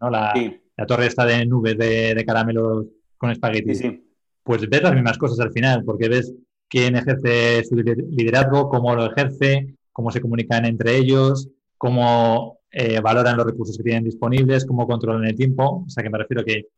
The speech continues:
Speaker 1: ya, realmente aquí yo veo que, mm, es lo que tú dices, bueno, hay que, hay que darle una vuelta, ¿no?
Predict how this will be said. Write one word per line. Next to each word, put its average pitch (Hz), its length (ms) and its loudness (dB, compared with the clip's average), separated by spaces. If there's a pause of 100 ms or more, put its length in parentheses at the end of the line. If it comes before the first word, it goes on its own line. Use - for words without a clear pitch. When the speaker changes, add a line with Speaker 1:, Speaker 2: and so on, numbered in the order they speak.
(880)
Speaker 1:
ya, 117 160 2
realmente 135 460 2
aquí 135 440 2
yo 123 120 2
veo 135 200 2
que, 127 760 2
mm, 127 580 -6
es 117 60 -4
lo 139 100 2
que 131 60 0
tú 120 60 0
dices, 107 340 -2
bueno, 117 280 -4
hay 123 180 -2
que, 127 260 0
hay 120 200 0
que 117 460 0
darle 113 180 0
una 123 120 2
vuelta, 131 300 0
¿no? 135 220 0